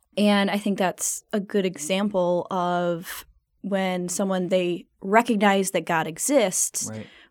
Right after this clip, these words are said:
Speaker 1: but they're not honoring him and they're not
Speaker 2: Mm-hmm.
Speaker 1: following him. That
Speaker 2: Right.
Speaker 1: easily allows evil to creep in.
Speaker 2: Mm-hmm.
Speaker 1: Um, and I can't imagine being in that situation and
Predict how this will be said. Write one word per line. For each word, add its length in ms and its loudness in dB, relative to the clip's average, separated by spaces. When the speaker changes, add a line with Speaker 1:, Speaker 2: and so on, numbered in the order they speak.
Speaker 1:
but 140 2
they're 100 2
not 180 2
honoring 420 0
him 200 -6
and 80 -4
they're 80 -4
not 220 -6
Speaker 2:
Mm-hmm. 100 -10
Speaker 1:
following 400 2
him. 240 -4
That 140 -4
Speaker 2:
Right. 160 -8
Speaker 1:
easily 320 2
allows 400 0
evil 320 0
to 100 -6
creep 340 -6
in. 320 -2
Speaker 2:
Mm-hmm. 240 -10
Speaker 1:
Um, 480 -2
and 240 2
I 80 0
can't 200 -2
imagine 440 -2
being 280 2
in 100 0
that 140 -6
situation 840 -6
and 640 -4